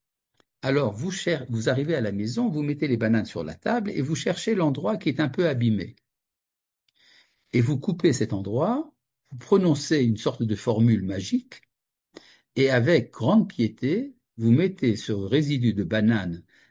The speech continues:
dans un sachet de plastique que vous jetez pieusement dans la poubelle. Donc, euh, ce que ça signifiait à l'époque n'a presque rien à voir avec ce que nous faisons aujourd'hui.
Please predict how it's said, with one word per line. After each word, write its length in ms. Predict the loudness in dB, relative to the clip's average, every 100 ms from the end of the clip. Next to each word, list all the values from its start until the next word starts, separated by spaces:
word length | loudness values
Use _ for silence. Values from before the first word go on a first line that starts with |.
| _
dans 600 | -10 0 2 2 -2 -2
un 80 | -2
sachet 640 | 0 -4 -2 -2 -4 -6 _
de 80 | -14
plastique 600 | -8 -8 -6 -4 -6 -6
que 120 | -4
vous 160 | 0 0
jetez 600 | 2 0 0 0 0 -4 _ _
pieusement 720 | -6 2 2 4 2 2 0 -4
dans 120 | -4
la 80 | -4
poubelle. 400 | -6 -10 -12 -14 _ _ _ _ _ _ _ _ _ _ _ _ _ _ _ _ 2
Donc, 320 | 4 4 0 0
euh, 240 | 4 4 0
ce 160 | 0
que 100 | 0
ça 120 | 2
signifiait 640 | 0 0 2 0 -2 -2 0
à 80 | 0
l'époque 640 | -4 -2 -2 -2 -12 -20 _ _ _ _ _ _ _ -2
n'a 200 | 4 4
presque 320 | 4 0 2
rien 240 | 2 2 2
à 80 | 0
voir 200 | 0 -2
avec 160 | -4
ce 40 | 0
que 120 | 4
nous 160 | 6
faisons 320 | 4 0 0 0
aujourd'hui. 420 | 0 -2 -8